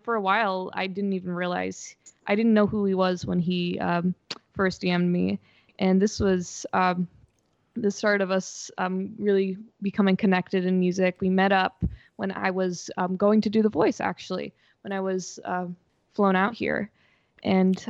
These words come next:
um, we met up and we were like, "Okay, we have to write a <laughs> song together." And we ended up writing "Miss You" while, uh, we were both separated. And the whole idea for "Miss You" came from just being very long distance and not being able to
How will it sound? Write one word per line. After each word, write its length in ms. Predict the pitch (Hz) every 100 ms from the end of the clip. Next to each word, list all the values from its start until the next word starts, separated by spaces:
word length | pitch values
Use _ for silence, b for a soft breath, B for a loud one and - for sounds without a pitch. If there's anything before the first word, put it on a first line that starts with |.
| -
um, 420 | 185 185 185 196 -
we 140 | 196 202
met 260 | 190 190
up 240 | 190 185 185
and 100 | 185
we 60 |
were 100 | 180
like, 180 | 196 190 226
"Okay, 420 | 220 - - 175
we 120 | 190
have 360 | 185 - 170 -
to 80 | 180
write 160 | 180
a 60 | 233
<laughs> 120 | -
song 220 | - 202 -
together." 540 | 208 185 185 185 185 - B B B B B
And 400 | 196 196 196 - - 214 _ -
we 140 | 220
ended 200 | 220 214
up 100 | 208 208
writing 320 | 208 196 202
"Miss 280 | 185 185 -
You" 140 | 190 175
while, 420 | 175 170 175 180 208
uh, 140 | 185 175
we 140 | 175 175
were 140 | 170
both 200 | 170 170
separated. 680 | - 185 175 170 170 170 170
And 180 | 180 170
the 60 | 170
whole 300 | - 190 175
idea 260 | 165 165 165
for 120 | 175
"Miss 220 | 170 -
You" 80 | 180
came 300 | - 180 170
from 380 | 175 185 170 180
just 240 | - 170 -
being 180 | 180 160
very 220 | 170 165
long 260 | 165 170 170
distance 560 | 175 - 185 175 -
and 160 | - 170
not 220 | 175 175
being 180 | 175 175
able 180 | 175 170
to 220 | 175 170